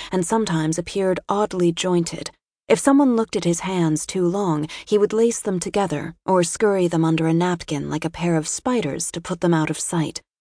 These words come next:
He was the most personable fair one I knew, far more relaxed about manners than the rest of them.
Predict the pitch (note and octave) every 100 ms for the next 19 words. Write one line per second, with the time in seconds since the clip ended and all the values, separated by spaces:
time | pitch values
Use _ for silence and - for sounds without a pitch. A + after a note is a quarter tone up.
0 | _ _ C4 C4+ C4+ C4+ D4 - - -
1 | A3+ - E3 C#3+ C#3+ - D#3+ D3 D3 C#3
2 | D3+ D3+ D#3+ D#3 - D#3+ - - _ -
3 | F3 F#3 D3 C#3+ D3+ D3+ D3+ D3 - D3+
4 | D3 D#3+ D#3+ E3 D#3 D3 - D3+ D3 E3+
5 | F#3 - - -